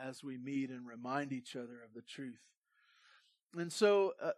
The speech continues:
this morning, as we look to God's Word, Matthew chapter twenty-six, we're coming to a, a passage that tells us about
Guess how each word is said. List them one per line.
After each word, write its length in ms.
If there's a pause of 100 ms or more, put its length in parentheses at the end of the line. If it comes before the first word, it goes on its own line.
this 240
morning, 520
as 240
we 120
look 220
to 100
God's 320
Word, 260
Matthew 320
chapter 420
twenty-six, 1000 (1000)
we're 140
coming 440
to 220
a, 160 (280)
a 100
passage 760
that 240
tells 300
us 220
about 340